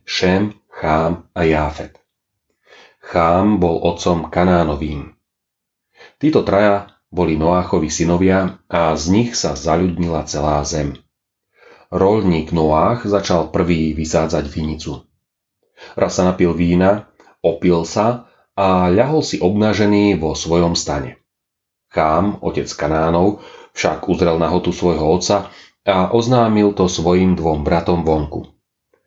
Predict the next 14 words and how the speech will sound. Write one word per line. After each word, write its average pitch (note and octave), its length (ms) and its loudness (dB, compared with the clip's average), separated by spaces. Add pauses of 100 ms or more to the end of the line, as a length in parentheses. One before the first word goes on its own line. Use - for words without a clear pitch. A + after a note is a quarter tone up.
(300)
Vtedy - 400 -4
Šém F#2 800 0
a D2+ 80 -6
Jáfet D#2 480 0
vzali E2 400 -2
plášť, E2+ 560 -2 (720)
obaja A2+ 400 0
si G2 160 0
ho E2 80 0
položili G2+ 560 2
na D#2 160 -6
plecia, A2 480 0
vošli E2+ 400 -2
chrbtom G#2+ 640 -2